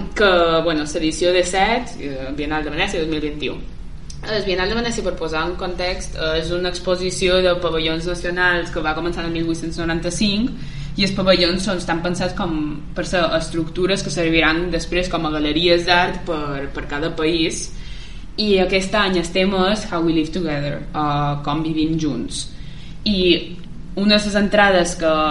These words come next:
que he mirat que m'han paregut més interessants són les de Suïssa,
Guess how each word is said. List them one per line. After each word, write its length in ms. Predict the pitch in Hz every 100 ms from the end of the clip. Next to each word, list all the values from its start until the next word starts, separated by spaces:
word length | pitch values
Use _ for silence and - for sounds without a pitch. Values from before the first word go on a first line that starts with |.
| 151 151 147 147
que 80 | 165
he 60 |
mirat 300 | 170 165 160
que 80 | 185
m'han 120 | 170 170
paregut 260 | 170 175
més 160 | 175 175
interessants 720 | 165 175 185 185 262 285 -
són 260 | 175 160 156
les 420 | 151 - 151 151
de 140 | 147 156
Suïssa, 500 | 151 214 233 233 294